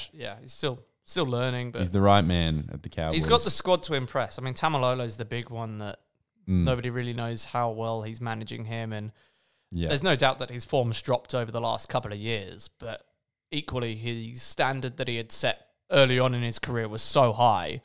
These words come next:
Speaker 1: that it was almost inevitable that it was gonna drop off or plateau at some point.
Speaker 2: Yeah.
Speaker 1: I just still think he's best playing eighty minutes.
Speaker 2: Absolutely.
Speaker 1: I think you've
Speaker 2: It
Speaker 1: gotta have him out there.
Speaker 2: I think Taumalolo is a,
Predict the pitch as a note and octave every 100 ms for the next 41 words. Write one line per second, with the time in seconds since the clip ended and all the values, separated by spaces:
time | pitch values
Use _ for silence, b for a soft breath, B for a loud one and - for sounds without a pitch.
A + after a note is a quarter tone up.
0 | b b b _ - - - C3 C#3 B2+
1 | A#2+ A2+ - D3 B2+ B2 B2 A2 G2+ G2+
2 | G2+ C#3 B2 B2+ A#2+ B2+ - A2+ - A2+
3 | G#2+ - A2+ - A#2 A2 - A#2 A#2 -
4 | G#2+ G#2 _ _ F#2+ F2+ - _ _ _
5 | - D#3 E3 - E3+ E3 E3+ D3 B2 -
6 | B2 - - - - B2+ A#2+ A2+ A2 A2
7 | A2 A2 - - - - _ _ - A2+
8 | - G#2 F#2 D2 E2+ F2 C#3 D3 C3+ -
9 | C#3 B2+ B2+ B2+ A#2+ A#2+ A#2+ A2+ G#2+ B2
10 | _ _ - G2 B2 C3+ - - _ _
11 | _ _ _ _ _ - C3 B2+ C#3+ A#2
12 | A2 A2 G#2+ G#2 G2+ - _ - F#2+ F#2
13 | F#2 F#2 - F2+ F#2 F2+ F2+ F2+ F2+